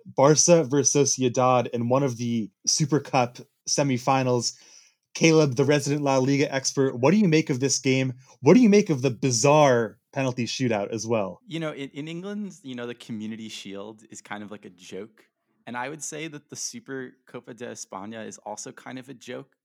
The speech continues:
Speaker 2: to everyone except, like, the Spanish Football Association, which is obsessed with making it a legitimate trophy. And so you have to remember, this is,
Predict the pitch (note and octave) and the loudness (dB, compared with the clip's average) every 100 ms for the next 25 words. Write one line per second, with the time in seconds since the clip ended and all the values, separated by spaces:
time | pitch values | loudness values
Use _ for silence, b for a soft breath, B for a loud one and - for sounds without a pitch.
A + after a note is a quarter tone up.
0 | - - A#2+ C#3 C3+ A#2+ - - A#2 - | -18 -14 -12 -10 -10 -12 -12 -12 -12 -14
1 | - _ G#2+ - - - G#2+ G#2 G2+ - | -20 _ -20 -18 -18 -14 -12 -12 -12 -16
2 | - - A#2 A#2 - B2 - C3 - D3 | -20 -18 -16 -16 -18 -18 -18 -20 -18 -18
3 | C#3 A#2 B2 G#2+ G2+ - A2 - - - | -16 -16 -14 -16 -14 -12 -12 -12 -18 -14
4 | G#2+ G#2+ A#2 A2 - G2+ G2 G#2 G2 G2 | -14 -12 -12 -14 -14 -18 -16 -16 -14 -14
5 | - _ _ _ _ _ _ _ _ - | -18 _ _ _ _ _ _ _ _ -12
6 | A2+ F#2+ F#2+ - _ _ _ _ _ _ | -10 -10 -14 -20 _ _ _ _ _ _
7 | - B2+ D3+ C3+ D3 G#3 E3+ D#3 B2 C3+ | -16 -14 -12 -10 -10 -12 -14 -14 -14 -14
8 | D#3 A#2+ | -14 -16